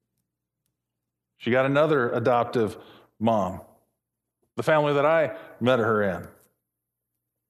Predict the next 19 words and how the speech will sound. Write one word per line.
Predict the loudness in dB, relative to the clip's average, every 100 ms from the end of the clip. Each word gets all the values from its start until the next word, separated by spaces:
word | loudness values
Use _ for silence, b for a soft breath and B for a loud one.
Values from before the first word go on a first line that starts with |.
| _ _ _ _ _ _ _
But | -4
the | 0
woman | 0 2 0
that | 0
has | -2 0
had | 0 2 2
the | 0
greatest | 0 0 2 2 0 -6 B B B B _ _
positive | -4 0 0 2 0 0
motherly | 2 2 2 2 0 0
influence | 0 -2 -2 -2 -2 -6 -12 -14 -16 _ _ _ _ _ _ _ -4
on | -2 0
Deb | 0 0 -2 -10 -20 _ _ _ _ _ _ _ _ _ _ _ _ _ _ _ _ _ _ _ _ _ _ _ _ _ -16
has | -6
been | -4
her | -2 -2
mother-in-law, | -2 -2 -6 -6 -8 -12 -16 _ _ _ _ _ _ _ _ -6
my | -4
mom. | -2 -4